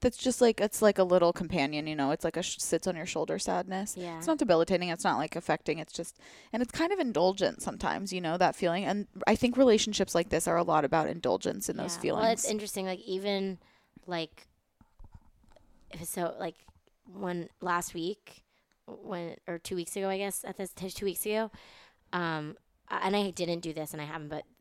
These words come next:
Speaker 2: I'll call it, for all intents and purposes, big. Like, I was, like, so, I was like, "I kinda just wanna talk to him about it."
Speaker 1: Mm-hmm.
Speaker 2: I was like, "He will understand
Speaker 1: Mm-hmm.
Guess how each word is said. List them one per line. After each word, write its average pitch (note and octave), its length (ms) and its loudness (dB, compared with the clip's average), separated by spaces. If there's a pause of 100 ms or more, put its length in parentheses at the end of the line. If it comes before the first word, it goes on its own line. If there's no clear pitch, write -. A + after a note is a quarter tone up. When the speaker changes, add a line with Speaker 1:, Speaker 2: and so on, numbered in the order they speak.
(680)
Speaker 2:
I'll D#3+ 140 -6
call D#3+ 360 -6
it, E3 80 -16
for E3+ 160 -6
all D#3 160 0
intents D#3+ 220 -12
and D3 80 -10
purposes, D3+ 300 -10
big. D3 400 -8 (460)
Like, D#3+ 160 -8 (200)
I D#3+ 160 -4
was, D#3 140 -10
like, E3 200 -10
so, D#3+ 540 -6 (800)
I - 40 -8
was D#3 100 -8
like, D#3+ 160 -10
"I D#3+ 240 -8
kinda E3+ 240 -8
just G#3 140 -10
wanna A#3+ 140 -8
talk - 220 -14
to E3+ 80 -14
him D3 200 -10
about D#3 260 -10
it." F2+ 160 -12 (160)
Speaker 1:
Mm-hmm. C#4 340 6 (420)
Speaker 2:
I F3+ 40 -4
was F3 80 -4
like, E3+ 120 -6
"He - 200 -8
will G3 140 2
understand E3+ 720 -4
Speaker 1:
Mm-hmm. A3+ 280 2